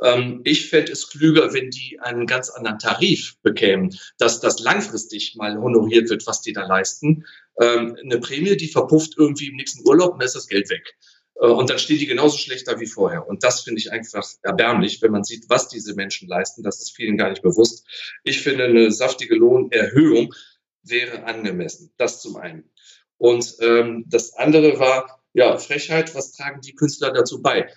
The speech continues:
Also wenn ich sehe, wie viele in der Unterhaltungsbranche tätig sind, also wir haben den Kartenabreißer im Kino, die Leute, die da putzen,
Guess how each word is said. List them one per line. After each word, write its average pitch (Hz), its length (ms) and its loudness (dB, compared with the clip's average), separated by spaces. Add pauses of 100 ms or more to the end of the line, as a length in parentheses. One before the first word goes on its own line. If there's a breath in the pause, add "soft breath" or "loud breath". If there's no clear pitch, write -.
(180 loud breath)
Also 127 300 -2
wenn 143 140 0
ich - 160 -2
sehe, 165 280 4
wie - 320 -12
viele 165 460 0
in 131 220 -2
der 120 160 4
Unterhaltungsbranche 120 1080 -2
tätig 165 500 0
sind, - 300 -16 (300 soft breath)
also 135 320 2
wir 120 100 -6
haben 120 140 -6
den 123 240 -10
Kartenabreißer 127 880 -4
im 117 100 -14
Kino, 135 440 -2
die 123 160 -16
Leute, 143 300 0
die 139 140 -10
da 139 120 0
putzen, - 460 0